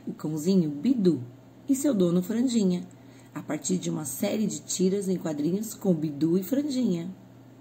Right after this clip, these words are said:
Nos anos seguintes foram surgindo novos personagens. Cebolinha,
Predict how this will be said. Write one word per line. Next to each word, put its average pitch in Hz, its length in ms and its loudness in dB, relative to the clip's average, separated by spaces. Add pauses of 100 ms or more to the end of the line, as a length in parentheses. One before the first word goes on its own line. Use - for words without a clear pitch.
(380)
Nos 156 240 0
anos 185 260 0
seguintes 165 640 -6
foram 190 300 -2
surgindo 156 560 -2
novos 151 460 -2
personagens. - 840 -8 (300)
Cebolinha, 170 720 2